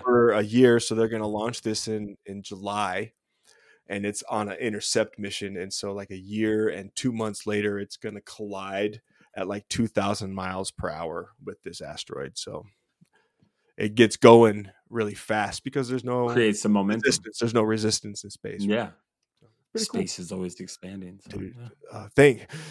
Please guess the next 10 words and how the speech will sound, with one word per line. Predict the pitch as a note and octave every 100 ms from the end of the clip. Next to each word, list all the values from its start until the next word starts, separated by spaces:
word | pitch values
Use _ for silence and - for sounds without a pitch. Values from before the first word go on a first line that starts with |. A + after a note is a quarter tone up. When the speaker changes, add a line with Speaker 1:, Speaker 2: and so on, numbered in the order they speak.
| -
Speaker 1:
thanks | - A#2 G#2+
for | -
this | G#2 D3+ -
week's | - C#3 C3+ -
episode | C3+ - - B2 B2
of | B2+ C3+ -
Spaced | - - - - D3+ F3 E3+ - - -
Out | D#3 E3 D3+ D3 C#3+ C3 C#3 C#3+ A#2 B2+ - - C#3
with | C3 D#3+ -
two | - A2+ A2+